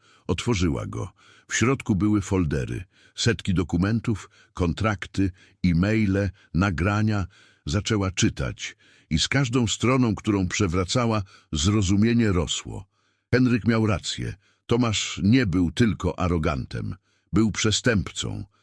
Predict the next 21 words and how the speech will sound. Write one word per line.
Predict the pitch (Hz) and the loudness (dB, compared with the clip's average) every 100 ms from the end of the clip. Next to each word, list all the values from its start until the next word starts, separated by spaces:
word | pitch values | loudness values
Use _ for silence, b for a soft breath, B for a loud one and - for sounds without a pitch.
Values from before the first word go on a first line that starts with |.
| _ | _
a | - 90 | -4 -2
firma, | - 135 120 110 | 2 2 4 0
którą | 95 98 92 92 | 0 -2 2 2
Julia | 101 110 101 85 | 4 4 2 2
teraz | 120 113 95 | 0 0 0
odziedziczyła, | 92 82 92 82 80 120 101 85 B B B | 0 0 0 0 0 2 2 -2 B B B
była | 73 101 92 | 0 2 2
zbudowana | 73 87 101 101 107 104 | 0 0 0 2 2 2
na | 98 | 0
fundamentach, | 90 107 90 90 113 110 101 98 - b b | 2 2 2 2 2 0 0 -4 -4 b b
które | - 98 95 | -2 2 4
mogły | 104 113 110 | 2 2 0
się | 104 95 | 0 0
zawalić | 87 80 107 101 76 | 0 0 0 0 -2
w | - | -2
każdej | 107 87 87 78 | -2 0 0 -2
chwili. | - 92 64 57 98 b b b b | -2 -2 -2 -6 -8 b b b b
Miała | 95 113 113 107 | 0 2 2 0
dwa | 76 78 120 | 0 0 2
wybory. | 87 110 90 87 64 62 - _ _ _ | 2 2 2 -2 -2 -6 -10 _ _ _
Mogła | - 85 104 85 90 | 0 2 2 2 0